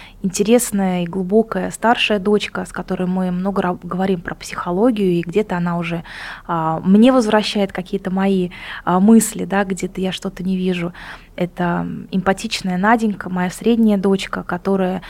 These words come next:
считывает моё состояние, ну, просто удивительным способом. Это ей настолько вот от природы дано.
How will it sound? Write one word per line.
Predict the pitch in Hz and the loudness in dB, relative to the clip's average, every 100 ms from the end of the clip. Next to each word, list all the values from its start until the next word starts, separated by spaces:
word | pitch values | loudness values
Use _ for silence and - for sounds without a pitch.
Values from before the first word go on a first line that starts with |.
| - - | -18 -8
считывает | - - - 240 233 196 190 175 - | -6 -2 -2 2 2 4 4 2 -2
моё | - 175 180 175 175 190 202 | -8 -6 -4 -2 0 2 2
состояние, | 196 185 196 196 220 247 220 180 | 0 -6 -2 2 4 4 4 2
ну, | 180 190 | 0 -4
просто | - - 202 - 180 | -4 -4 -4 -6 -6
удивительным | 175 175 180 196 196 170 | -4 -2 0 -2 -2 -10
способом. | - 233 233 190 185 175 | -6 -6 -6 -8 -6 -6
Это | 175 - | -6 -8
ей | 175 175 180 | -8 -6 -6
настолько | 175 175 208 | -6 -6 -8
вот | 185 | -6
от | 170 | -10
природы | - 196 190 175 | -4 -2 0 -2
дано. | 170 175 202 262 | -2 0 2 2